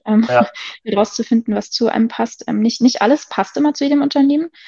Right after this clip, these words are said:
Speaker 2: Ja.
Speaker 1: Ähm, also ich glaub, das ist vielleicht dann auch einfach eine kleine, ähm, Recherche, die da notwendig ist. Ähm, und dann glaub ich schon, dass die ganzen Marketingmaßnahmen, die funktionieren einfach. Ähm, und dann eben auch hier wieder gucken, was zu einem passt. Ähm,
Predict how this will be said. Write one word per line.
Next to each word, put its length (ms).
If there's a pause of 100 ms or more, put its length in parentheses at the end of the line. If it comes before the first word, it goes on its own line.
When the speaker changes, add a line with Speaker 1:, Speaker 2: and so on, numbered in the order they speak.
(180)
Speaker 2:
Ja. 100
Speaker 1:
Ähm, 180
also 140
ich 120
glaub, 180
das 220
ist 140
vielleicht 200
dann 100
auch 100
einfach 320
eine 140
kleine, 540
ähm, 300 (100)
Recherche, 400
die 80
da 40
notwendig 540
ist. 280 (340)
Ähm, 420 (120)
und 220
dann 160
glaub 260
ich 120
schon, 200
dass 160
die 100
ganzen 320
Marketingmaßnahmen, 800
die 100
funktionieren 480
einfach. 440 (200)
Ähm, 360
und 180
dann 160
eben 180
auch 140
hier 140
wieder 160
gucken, 320
was 140
zu 140
einem 180
passt. 380 (500)
Ähm, 480